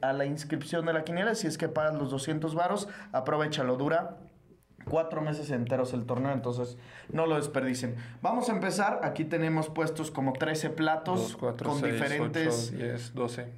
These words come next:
Speaker 1: Doce platos con diferentes opciones, diferentes cosas que van a ir sucediendo. Si pudiéramos arrancar, Ricardo, estirándonos el primer plato y explicando
Speaker 2: <clears throat>
Speaker 1: cómo es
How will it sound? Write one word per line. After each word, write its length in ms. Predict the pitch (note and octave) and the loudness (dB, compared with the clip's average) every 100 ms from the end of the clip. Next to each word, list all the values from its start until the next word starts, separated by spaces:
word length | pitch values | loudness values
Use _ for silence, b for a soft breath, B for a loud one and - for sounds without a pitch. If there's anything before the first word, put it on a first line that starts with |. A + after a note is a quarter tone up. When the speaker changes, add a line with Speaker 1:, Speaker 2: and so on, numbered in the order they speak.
| - - | -16 -6
Speaker 1:
Doce 300 | C3+ D#3 E3+ | 0 0 2
platos 420 | E3+ F#3 A3 A3 | 0 0 0 -2
con 200 | E3 D3 | 0 0
diferentes 600 | C#3+ C#3+ D3 D3+ D#3+ D#3+ | 2 0 0 0 -2 -2
opciones, 520 | C#3+ - F#3 F#3 F#3 | -4 -2 0 2 2
diferentes 440 | D#3+ D#3+ F#3+ G#3+ - | 2 0 0 0 -2
cosas 340 | G3+ E3 D#3 | 0 0 -2
que 100 | D3+ | 0
van 180 | C3+ C3+ | 2 2
a 20 | |
ir 40 | C3 | 2
sucediendo. 640 | C3+ B2 C3+ D#3 E3+ F3+ F3+ B B | 0 -2 0 0 2 0 -2 B B
Si 160 | - B2+ | -6 -4
pudiéramos 560 | C3 C#3 D3+ D#3 D3 | 0 0 2 2 0
arrancar, 420 | C#3 C3+ C3+ D3 C#3+ | 0 2 2 0 0
Ricardo, 600 | C3+ C#3+ C#3+ C#3+ C#3+ - | 0 0 2 0 -2 -8
estirándonos 640 | A#2+ - C3 C3+ C3 C3 C3+ | -8 -4 0 0 2 0 0
el 80 | |
primer 360 | A#2 B2+ C3+ - | -2 -2 -2 0
plato 280 | D3+ D3+ D#3+ | -2 0 0
y 40 | |
explicando 880 | C3+ - B2+ A#2+ C#3 C#3+ C#3+ D3 - - | 0 -2 -4 0 0 2 0 0 -4 -2
Speaker 2:
<clears throat> 360 | F#3+ A#3 A#3+ | -2 2 4
Speaker 1:
cómo 300 | G3+ F#3+ F#3+ | 4 4 4
es 420 | G3 A3 - - | 4 2 0 -4